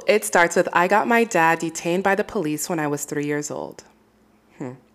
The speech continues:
Okay, "The shopping mall near the house I grew up in used to have a small play area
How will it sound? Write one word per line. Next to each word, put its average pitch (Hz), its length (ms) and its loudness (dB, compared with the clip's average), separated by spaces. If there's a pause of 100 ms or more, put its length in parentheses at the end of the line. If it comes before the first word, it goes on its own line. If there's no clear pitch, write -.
(420)
Okay, - 200 -2 (340)
"The 185 100 2
shopping 254 460 2
mall 240 320 2
near 175 240 2
the 220 200 -2
house 294 180 0
I 220 80 2
grew 185 240 0
up 175 120 -2
in 160 180 0
used 165 200 -4
to 180 60 -2
have 160 160 -4
a 151 60 -6
small 165 380 0
play 160 280 -6
area 143 460 -12